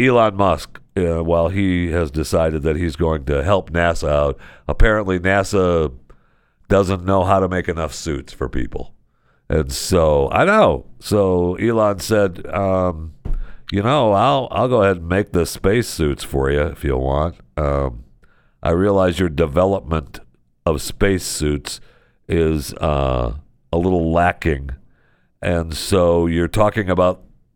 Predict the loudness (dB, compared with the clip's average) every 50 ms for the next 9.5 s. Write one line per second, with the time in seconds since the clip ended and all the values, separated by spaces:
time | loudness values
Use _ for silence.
0 | _ _ _ _ _ _ -2 0 2 2 4 4 2 2 2 0 -2 -4 -4 0
1 | 0 2 2 2 0 0 0 0 0 -2 -4 -12 -12 -4 -4 -4 -2 0 -2 -2
2 | -2 0 0 0 2 2 2 4 4 4 4 4 4 2 -2 -4 -10 -20 _ _
3 | _ _ _ _ _ -8 0 2 2 2 2 0 -6 -12 -14 -18 -18 -14 -12 -8
4 | -8 -8 -6 -2 0 0 0 2 0 -2 -2 0 0 -2 -2 -4 0 2 4 4
5 | 4 2 2 2 4 4 6 4 4 2 2 4 4 4 2 2 -4 -10 -16 -18
6 | -20 -20 _ _ _ _ _ -20 _ _ _ _ _ _ _ _ _ _ _ _
7 | _ _ _ _ -12 -8 -4 -2 -2 -4 -4 -8 -12 -12 -4 -4 -4 -4 -4 -10
8 | -18 _ _ _ _ _ _ -2 -2 -2 0 0 0 -2 -2 -4 -6 -6 -4 -4
9 | -2 -2 -2 0 0 -2 -2 -4 -8